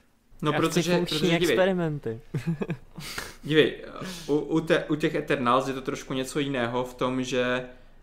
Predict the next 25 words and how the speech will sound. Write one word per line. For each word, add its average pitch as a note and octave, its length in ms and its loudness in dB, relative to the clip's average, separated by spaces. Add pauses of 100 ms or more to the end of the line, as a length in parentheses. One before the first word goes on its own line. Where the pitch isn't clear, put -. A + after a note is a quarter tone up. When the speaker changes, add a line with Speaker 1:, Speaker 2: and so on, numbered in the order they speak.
(480)
Speaker 1:
tam C3+ 200 4
fakt D3 260 0
se D#3 100 -2
snažili C#3 420 0
prostě C3+ 640 0 (340)
udělat C3 540 2
vážnější C#3 760 2
komiksovku, C#3 1160 -2 (180)
jako C3+ 220 -2
Marvelovskou C#3 680 4
komiksovku. B2 840 -2 (340)
A - 100 0
to - 120 4
je D3 60 6
fakt D3+ 220 0
těžké D3 280 0
spojit, C#3 440 2
protože B2 360 -2
ta B2+ 180 2
Marvelovská C3+ 640 2
komiksovka C#3 560 -2
je C#3 140 4
pravý D3 380 2
opak D#3 400 0
těch B2+ 180 -8